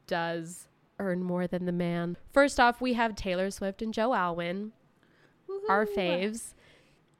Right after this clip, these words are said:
Speaker 2: Ooh, this is actually a question to ask you. I saw,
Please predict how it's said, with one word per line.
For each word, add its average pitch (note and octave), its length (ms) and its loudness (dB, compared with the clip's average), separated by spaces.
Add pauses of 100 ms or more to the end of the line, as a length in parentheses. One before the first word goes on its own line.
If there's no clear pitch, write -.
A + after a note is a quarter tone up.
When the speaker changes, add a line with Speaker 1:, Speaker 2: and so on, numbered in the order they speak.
Speaker 2:
Ooh, E4 180 0
this D4+ 220 -2
is F#4+ 100 -6
actually F#4 380 -2
a B3 40 -4
question B3 420 -8
to G#3+ 100 -8
ask G#3+ 280 -6
you. G3+ 280 -10
I A3+ 160 -2
saw, A#3 680 -6